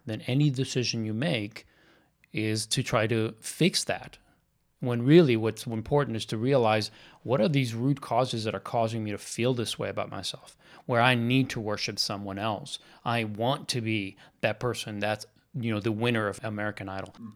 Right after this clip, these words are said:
A lot of people like to watch the auditions. For me, it's so difficult to watch those 'cause I see people who go there with this unrealistic idea of how talented they are. And then when they're shot down, it's like a, it, it's just such a shock to them. And you wonder, why didn't someone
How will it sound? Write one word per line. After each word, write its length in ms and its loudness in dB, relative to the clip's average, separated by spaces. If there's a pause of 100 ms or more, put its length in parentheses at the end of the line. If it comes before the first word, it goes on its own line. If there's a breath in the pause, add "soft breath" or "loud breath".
(100)
A 40 0
lot 220 6
of 60 6
people 200 4
like 220 4
to 80 0
watch 240 2
the 80 -2
auditions. 500 -6 (540 soft breath)
For 160 0
me, 300 6
it's 220 -2
so 140 4
difficult 380 0
to 80 -2
watch 240 2
those 180 -2
'cause 140 -4
I 100 -2
see 240 0
people 340 -2
who 140 -4
go 240 4
there 240 2 (360 loud breath)
with 160 -2
this 220 2
unrealistic 800 4
idea 440 0
of 200 -4
how 200 -2
talented 560 -2
they 120 2
are. 220 2 (320 loud breath)
And 100 0
then 100 2
when 120 2
they're 120 0
shot 360 0
down, 420 2
it's 160 -8
like 180 -4
a, 200 0 (480 loud breath)
it, 320 -6
it's 180 -2
just 180 4
such 220 0
a 80 -2
shock 460 -2
to 100 0
them. 300 -8 (760 soft breath)
And 140 8
you 80 8
wonder, 380 8
why 260 2
didn't 320 4
someone 640 4